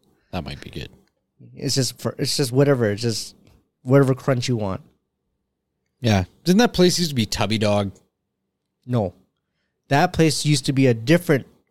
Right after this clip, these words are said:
Speaker 2: bubble tea place. I don't know what was before then. I don't know. Whatever the case is, like
Speaker 1: <laughs> Anyway, stop talking about food.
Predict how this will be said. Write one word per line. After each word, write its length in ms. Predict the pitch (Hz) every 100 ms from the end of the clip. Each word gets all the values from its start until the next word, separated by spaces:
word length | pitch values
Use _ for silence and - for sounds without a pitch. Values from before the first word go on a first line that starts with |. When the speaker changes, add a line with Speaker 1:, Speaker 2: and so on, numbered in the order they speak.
| _
Speaker 2:
bubble 260 | 120 123 117
tea 200 | 123 113
place. 220 | - 113
I 60 | 160
don't 140 | 147
know 60 | 110
what 120 | 104
was 100 | 104
before 360 | 113 104 120 107
then. 340 | 117 107 101 - - _ _ _ _ _ _ _ _ _ _
I 140 | 185 180
don't 140 | 135
know. 260 | 110 101 95 _ _ _
Whatever 280 | 180 214 208
the 80 | 202
case 340 | 175 170 -
is, 260 | 151 147 139
like 200 | 127 123 - _
Speaker 1:
<laughs> 180 | _ -
Anyway, 240 | 151 147
stop 260 | 139 - 160
talking 240 | 175 160 139
about 180 | 110
food. 380 | - 123 110 87